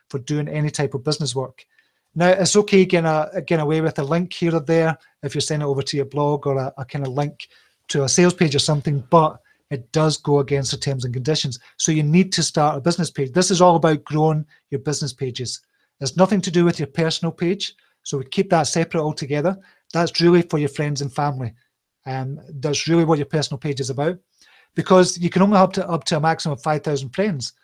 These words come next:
on your personal page as well. So it doesn't make sense to try and even think about growing that.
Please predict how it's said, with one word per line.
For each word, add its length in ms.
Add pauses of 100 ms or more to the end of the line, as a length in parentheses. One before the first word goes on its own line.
(220)
on 120
your 80
personal 340
page 220
as 100
well. 320 (360)
So 260
it 80
doesn't 220
make 200
sense 420
to 120
try 220
and 100
even 180
think 300
about 200
growing 260
that. 200